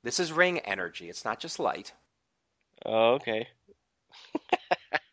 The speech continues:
Speaker 2: All right,
Speaker 1: What,
Speaker 2: so
Speaker 1: what are you
Speaker 2: explain
Speaker 1: laughing
Speaker 2: what
Speaker 1: about? This is ring energy. This is
Speaker 2: Right.
Speaker 1: magical.
Speaker 2: No, it's not magical. It's
Speaker 1: Sure
Speaker 2: just
Speaker 1: it is.
Speaker 2: Owen technology.
Speaker 1: It's just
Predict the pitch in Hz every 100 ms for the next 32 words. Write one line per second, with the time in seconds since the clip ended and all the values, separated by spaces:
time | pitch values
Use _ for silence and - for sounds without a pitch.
0 | - - _ _ _ - - - - 131
1 | 143 262 143 202 277 285 392 381 254 120
2 | 92 147 262 226 320 320 240 165 135 113
3 | 80 180 262 226 247 285 269 - 190 113
4 | 82 - _ _ _ _ 131 123 170 -
5 | 151 107 101 127 - 311 - 440 415 240
6 | 123 82 - - 151 156 160 151 - 151
7 | 151 220 175 - _ - 135 190 -